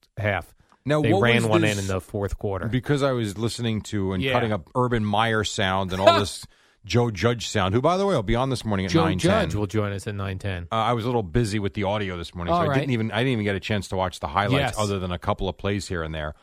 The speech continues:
Speaker 2: What was the whole taunting situation
Speaker 1: Uh, I, I
Speaker 2: that
Speaker 1: didn't
Speaker 2: John Gruden was, uh, very confused about?
Speaker 1: Yeah, it was very.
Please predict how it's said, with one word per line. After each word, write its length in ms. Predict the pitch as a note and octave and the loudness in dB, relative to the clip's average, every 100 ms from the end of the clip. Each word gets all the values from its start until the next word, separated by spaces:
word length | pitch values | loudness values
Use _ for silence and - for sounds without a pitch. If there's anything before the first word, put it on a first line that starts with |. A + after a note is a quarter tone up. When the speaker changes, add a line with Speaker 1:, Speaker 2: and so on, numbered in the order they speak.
| _ _ _ | _ _ _
Speaker 2:
What 160 | D#3 G#3+ | 2 2
was 180 | A3+ | 2
the 100 | F#3+ | 0
whole 220 | D3 D#3+ D3+ | 2 2 0
taunting 560 | - C#3 C#3+ B2 G#2+ | 0 2 2 0 -2
situation 840 | - G2 - G2 E2 D#2+ F2 D2+ D#2 | -2 -6 -4 -4 -4 -6 -8 -10 -4
Speaker 1:
Uh, 40 | E4 E4 - | -2 -2 -6
I, 220 | G#2 G#2 | -4 0
I 20 | A#2 | 2
Speaker 2:
that 60 | |
Speaker 1:
didn't 120 | B2 A#2 | 2 2
Speaker 2:
John 240 | B2 A#2+ | 2 2
Gruden 340 | G#2 A#2 A2 G#2 | 0 0 0 0
was, 280 | G2+ F2 | -2 -2
uh, 120 | F2+ F#2 D#2 _ | -4 -6 -6 _
very 260 | G2 G#2+ G#2 | -4 -2 -2
confused 520 | G2+ - G#2+ G2 E2+ | -4 -4 -2 -2 -2
about? 280 | D#2+ C#2+ - | -4 -4 0
Speaker 1:
Yeah, 300 | F#3+ F3 E3 | 2 2 0
it 60 | |
was 160 | F#3 E3 | -2 0
very. 320 | F#3+ A3 G#3 | 0 0 -2